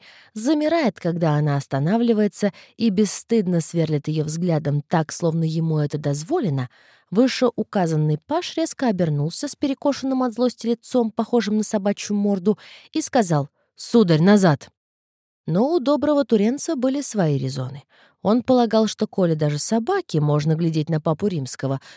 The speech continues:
то ему, верному католику, и подавно позволительно безбоязненно смотреть на хорошенькую женщину.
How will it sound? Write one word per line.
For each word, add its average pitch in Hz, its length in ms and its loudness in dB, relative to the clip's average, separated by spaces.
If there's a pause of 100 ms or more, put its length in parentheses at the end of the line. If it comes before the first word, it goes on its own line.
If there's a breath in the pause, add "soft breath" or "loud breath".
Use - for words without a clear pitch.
(140 loud breath)
то 180 100 0
ему, 165 300 4
верному 151 460 0
католику, 175 540 -2
и 214 180 -4
подавно 233 640 -2
позволительно 208 800 -2
безбоязненно 190 800 -2
смотреть 208 480 -2
на 214 80 0
хорошенькую 196 640 -2
женщину. 196 540 -6